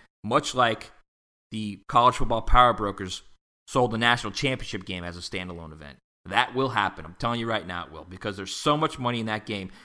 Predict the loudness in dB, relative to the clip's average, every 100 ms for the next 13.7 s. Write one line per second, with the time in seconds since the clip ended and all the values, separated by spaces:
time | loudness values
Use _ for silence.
0 | _ 2 2 4 -2 -6 -2 0 0 0
1 | 4 4 2 -4 -8 -20 -4 -2 -2 -4
2 | -6 -4 -4 2 4 4 2 -4 0 0
3 | 0 -2 -2 -2 -8 -16 _ -2 4 4
4 | 4 2 -2 -12 _ _ 0 4 8 8
5 | 6 2 -8 -12 -2 0 0 -2 -2 -4
6 | -4 -8 -12 _ _ _ _ -12 -4 0
7 | 0 4 4 4 0 -6 -6 -4 -4 -8
8 | -6 -4 -2 -2 -4 -6 -12 _ -16 -6
9 | -4 -4 -6 -10 -10 -14 -14 -16 -20 _
10 | _ _ _ _ _ _ _ 0 4 4
11 | 2 0 0 -2 -2 4 4 2 -4 -6
12 | -8 -10 -16 -20 _ _ -10 -8 4 6
13 | 8 6 0 -2 -2 -8 -18